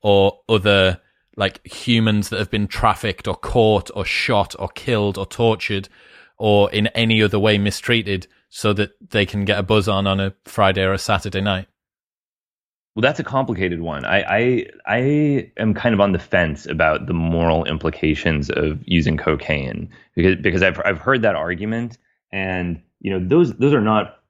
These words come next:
Speaker 2: a-, again, maybe this is my, my, like, idealistic attitude, not reflecting the practical aspects of reality. But, um, you know, those are not issues with cocaine. Those are issues with prohibition.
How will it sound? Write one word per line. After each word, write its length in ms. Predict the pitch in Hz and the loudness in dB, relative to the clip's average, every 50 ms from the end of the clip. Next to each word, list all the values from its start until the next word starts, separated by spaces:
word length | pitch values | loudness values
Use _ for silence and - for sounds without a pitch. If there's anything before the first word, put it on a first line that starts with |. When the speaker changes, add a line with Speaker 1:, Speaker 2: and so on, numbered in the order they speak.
| _ _ _ _ _ _ - | _ _ _ _ _ _ -8
Speaker 2:
a-, 360 | - - 92 101 107 104 110 | -6 -4 0 2 4 4 4
again, 360 | 107 104 113 104 95 90 87 | 4 2 2 2 2 2 2
maybe 200 | 90 98 101 101 | 2 0 0 0
this 280 | 95 95 95 85 - - | -2 -2 -4 -4 -4 -6
is 140 | 92 80 82 | -6 -4 -2
my, 400 | 85 80 80 80 78 80 80 73 - | 0 0 2 0 0 -2 -4 -6 -8
my, 440 | - 90 85 80 78 76 76 69 - | -8 -6 -6 -4 -4 -4 -4 -6 -6
like, 300 | - 71 76 73 73 - _ - | -4 -6 -6 -6 -8 -10 _ -2
idealistic 680 | 80 85 87 80 87 80 78 85 - - - 78 73 - | -2 0 0 0 0 0 0 0 -2 -2 -2 -2 -2 0
attitude, 800 | 58 71 85 87 82 - - 87 80 78 76 78 73 - - - _ - | 0 0 0 0 -2 -2 -4 -4 -2 -2 -2 -4 -6 -8 -12 -18 _ -10
not 540 | - 92 85 80 82 85 80 - - - - - | -6 -2 0 2 2 2 0 -2 -4 -8 -10 -8
reflecting 920 | - 85 - - 92 85 76 - - 90 82 78 76 76 76 73 76 - _ - | -8 -8 -4 0 0 0 0 0 -2 -4 -2 -2 -4 -4 -6 -8 -10 -12 _ -10
the 580 | 82 80 78 78 76 78 76 73 76 - - _ _ _ _ _ _ _ _ _ | -6 -4 -4 -2 -2 -2 -2 -4 -4 -6 -8 _ _ _ _ _ _ _ _ _
practical 920 | - - 82 78 80 - - 85 - - 80 78 76 76 73 71 - - - | 0 0 2 2 0 -2 -4 -4 -4 -2 -2 -2 -2 -2 -2 -4 -4 -4 -4
aspects 480 | 73 76 73 73 - - 76 73 - | -2 -2 -4 -2 0 0 0 0 0
of 180 | - 69 67 67 67 - | -2 -4 -4 -6 -10 -12
reality. 760 | - - - 73 78 76 80 87 104 110 95 82 82 78 64 | -14 -14 -6 -2 0 2 2 4 4 4 4 4 2 2 0
But, 360 | 71 82 92 85 82 78 - - - - - - - - | 2 2 2 2 2 2 0 -4 -10 -20 -20 -10 -4 0
um, 580 | 85 85 85 82 82 82 82 78 78 76 71 71 - _ _ _ - | 2 4 4 4 4 4 2 0 -4 -6 -8 -10 -12 _ _ _ -6
you 120 | 110 101 | -2 0
know, 140 | 95 101 98 | 0 0 2
those 200 | 85 131 151 135 | 2 2 2 2
are 100 | 110 87 | 2 0
not 220 | 90 98 98 82 | 0 0 -2 -2
issues 300 | 71 92 - - 87 71 | -4 -6 -8 -8 -10 -10
with 120 | 78 - - | -10 -10 -10
cocaine. 360 | - 76 - - 143 120 90 | -10 -6 -4 -2 0 0 0
Those 140 | 92 87 90 | 0 0 0
are 60 | 85 | 0
issues 240 | 78 - 82 78 71 | 0 -2 -4 -6 -8
with 120 | 73 - | -10 -8
prohibition. 800 | - - 98 80 73 71 90 87 - - - - - - - - | -4 -2 0 0 0 0 -2 -2 -2 -6 -10 -12 -12 -14 -16 -18